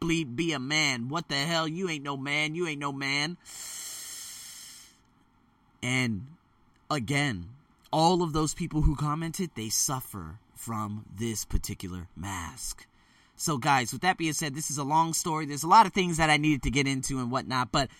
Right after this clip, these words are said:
tomorrow morning's podcast, we're gonna get into, we're gonna break down a little bit more of the Stoic Mask, and I'm gonna give you guys some actionable steps in terms of,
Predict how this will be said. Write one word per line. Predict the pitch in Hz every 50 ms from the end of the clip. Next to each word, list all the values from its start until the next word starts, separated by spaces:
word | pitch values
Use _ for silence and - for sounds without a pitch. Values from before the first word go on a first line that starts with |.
| - - - - -
tomorrow | - 165 151 156 165 185 202 226 240 240 233
morning's | 214 196 196 202 196 185 180 170 -
podcast, | - - 202 208 202 208 - 208 214 202 202 202 214 - -
we're | 160 160
gonna | 160 165 165
get | 147 160 160
into, | 160 156 151 - 135 123 - - 117
we're | 147 143 143
gonna | 147 127
break | 110 104 - - 139 175 -
down | 185 160 156 156
a | 143
little | 135 151 185 196 170
bit | 175 180 151
more | 156 165 160 156 156 - - _ _ _ _ _ _ _ _ _ _ _ _ -
of | 170 185 170 147
the | 180 170
Stoic | - - 196 180 170 151 -
Mask, | 151 156 156 160 160 170 - - -
and | 139 139
I'm | 131 139
gonna | 147 147 143
give | 143 147 139
you | 143 135
guys | 131 135 143 147 -
some | - 147 -
actionable | 117 135 135 - - 143 139 131 139
steps | - - - 131 135 - - -
in | 135 127
terms | - 131 120 143 160 147 131 139
of, | 139 143 151 170